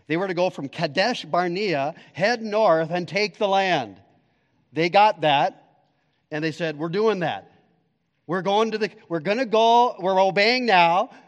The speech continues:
They're going to the command of the Lord, and they're going, they get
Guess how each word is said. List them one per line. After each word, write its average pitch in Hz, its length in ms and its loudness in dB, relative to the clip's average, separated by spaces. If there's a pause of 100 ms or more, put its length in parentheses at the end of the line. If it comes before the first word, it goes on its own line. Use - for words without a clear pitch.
(1200)
They're 175 160 -4
going 220 400 2
to 220 120 -2
the 214 100 -4
command 202 460 -2
of 202 100 -6
the 202 80 -4
Lord, 196 540 2
and 156 200 -4
they're 165 120 -2
going, 165 320 -8
they 160 100 -2
get 185 640 -6